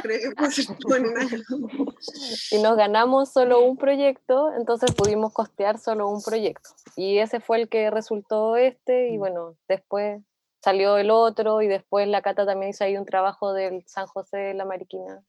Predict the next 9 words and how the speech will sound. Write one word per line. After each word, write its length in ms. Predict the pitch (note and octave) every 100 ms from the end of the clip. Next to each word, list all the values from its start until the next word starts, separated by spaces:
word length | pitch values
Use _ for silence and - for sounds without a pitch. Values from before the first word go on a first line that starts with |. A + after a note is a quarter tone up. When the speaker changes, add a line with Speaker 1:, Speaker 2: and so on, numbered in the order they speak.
| _ _ _ _
Speaker 2:
eh, 520 | F3+ F3 F3 - - _ _ _ _ _
con 160 | - F#3+
el 120 | F#3
Boqui 580 | F3+ G3 - G3 G3 G3 G3
en 100 | F3+
otro 180 | F#3 F#3+
momento, 680 | F#3+ F#3 G#3 A3 G#3+ G#3+ G#3
así 260 | G3 - F#3
que 480 | F#3+ F#3 F#3 F#3